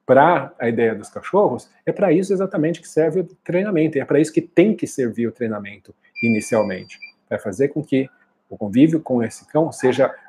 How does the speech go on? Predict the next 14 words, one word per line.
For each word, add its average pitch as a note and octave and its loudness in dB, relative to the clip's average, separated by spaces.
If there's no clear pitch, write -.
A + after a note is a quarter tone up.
melhor, A2+ 2
não E3+ 2
só A3 4
pra C3 4
você, A2 -4
mas C#3+ -4
pra G#3 0
ele B2+ 2
também. C3 -2
E G#2+ -8
se F#3 2
eu B2 -2
for A#2 0
utilizar G#2+ -4